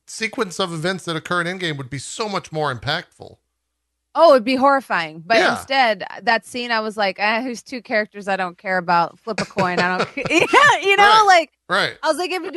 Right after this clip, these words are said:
Speaker 2: I would rather have Hawkeye go a little bit, but, you know, like, I'm not, I'm sorry. I sound so bitter. I'm sorry, chat. I sound
Speaker 1: <laughs>
Speaker 2: so, I'm waiting for the YouTube comments. I sound so salty. Like, I don't care about either one of these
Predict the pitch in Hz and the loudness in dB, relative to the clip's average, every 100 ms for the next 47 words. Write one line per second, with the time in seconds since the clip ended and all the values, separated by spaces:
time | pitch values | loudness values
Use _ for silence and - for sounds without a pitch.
0 | 311 294 339 247 247 320 392 359 311 269 | 0 2 2 0 4 4 4 0 0 0
1 | 226 233 233 226 214 196 208 208 208 208 | 2 2 2 0 -2 0 0 0 0 -4
2 | 233 214 196 208 233 214 208 226 240 226 | -4 -4 -2 -4 -4 -6 -6 -6 -4 -2
3 | 233 233 208 196 208 226 226 220 202 _ | 0 0 -2 0 -2 2 4 4 0 _
4 | _ _ _ _ _ 233 226 - 151 202 | _ _ _ _ _ -10 -8 0 4 4
5 | 240 - 220 202 - 208 170 156 160 202 | 2 0 0 0 -2 -2 -2 -4 -4 -4
6 | 214 - - 185 - 170 180 175 269 294 | -6 -6 -4 -4 0 2 2 2 -2 -4
7 | - 254 254 185 - 277 277 254 _ 220 | 2 2 2 -2 0 2 2 0 _ -18
8 | 208 269 _ - 285 302 302 254 262 247 | -18 _ _ -8 0 2 2 0 -4 -4
9 | 226 220 233 208 202 185 175 202 226 240 | -6 -8 -10 0 0 0 0 0 2 2
10 | 233 - 220 220 202 180 202 175 214 208 | 2 -2 -8 -4 0 -2 -2 2 4 4
11 | 180 190 175 170 185 180 175 170 165 170 | 2 0 0 0 0 0 -2 -4 -6 -10